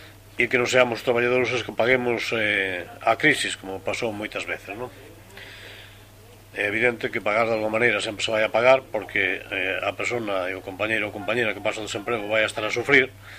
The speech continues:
pero en todo caso, polo menos, eh, nos seus dereitos que non se vexa mermado. Nós estamos planteando a nivel central, e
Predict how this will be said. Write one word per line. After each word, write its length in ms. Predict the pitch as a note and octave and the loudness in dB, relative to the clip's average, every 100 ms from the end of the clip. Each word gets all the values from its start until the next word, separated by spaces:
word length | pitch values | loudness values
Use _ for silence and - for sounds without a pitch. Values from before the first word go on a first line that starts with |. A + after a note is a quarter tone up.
| - - - - - - | -12 -12 -14 -16 -18 -6
pero 160 | A#2 A#2 | -2 0
en 20 | |
todo 220 | C3+ A#2+ | 0 0
caso, 320 | A#2+ C3+ B2 A#2 | 4 4 4 0
polo 240 | A2+ A2 | -2 0
menos, 480 | B2+ A#2+ B2 - - - | 0 0 -2 -4 -8 -4
eh, 480 | G#2+ G2+ F#2+ F#2+ G2+ | -2 0 -2 -6 -8
nos 160 | A2 - | -6 2
seus 160 | C3 | 4
dereitos 320 | A#2 B2 A#2 G#2+ | 6 4 2 -4
que 80 | |
non 80 | G#2+ G#2 | -6 -6
se 80 | A2+ | -4
vexa 160 | A2 | -4
mermado. 400 | A2 F#2+ F#2 D#2+ - - - - - - - - | -4 -4 -4 -6 -8 -18 -14 -14 -12 -14 -18 -8
Nós 160 | B2 B2 | -2 4
estamos 240 | D3 C#3 | 6 6
planteando 400 | C#3+ B2+ B2+ A#2+ | 4 2 2 0
a 60 | A2+ | 0
nivel 180 | A#2 A#2+ | 0 0
central, 480 | A#2 A2 C3 C3 - - - - - - - - - - - | -2 2 4 4 4 -6 -14 -20 -18 -16 -14 -14 -16 -16 -18
e 100 | - | -6